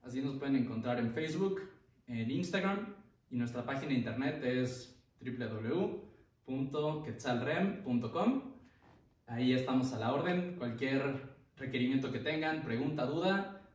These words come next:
estamos abiertos y nos encantaría poder apoyarlos en sus proyectos, en sus desarrollos y trabajar con ustedes.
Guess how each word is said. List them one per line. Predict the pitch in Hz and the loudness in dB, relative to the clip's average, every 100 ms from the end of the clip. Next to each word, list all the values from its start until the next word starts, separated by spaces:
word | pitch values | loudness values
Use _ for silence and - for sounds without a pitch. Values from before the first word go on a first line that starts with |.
| _ | _
estamos | - 131 135 117 | -6 0 0 0
abiertos | 113 143 - 180 - | 2 2 2 -2 -2
y | |
nos | 110 | -4
encantaría | 113 110 107 110 117 120 | -4 -6 -4 -2 0 0
poder | 117 117 113 113 - - - - | 0 0 0 -2 -8 -14 -20 -14
apoyarlos | 117 120 123 131 135 123 | -8 0 2 2 2 0
en | 110 | -2
sus | 110 | -6
proyectos, | - 113 143 - 185 123 | -6 -2 0 0 -4 -4
en | |
sus | 113 107 | -6 -6
desarrollos | 101 101 131 156 202 - 113 | -8 -6 -4 0 0 -2 -6
y | |
trabajar | 101 104 104 113 | -6 -6 -6 -6
con | 110 | -6
ustedes. | 110 107 104 - - | -6 -8 -12 -16 -20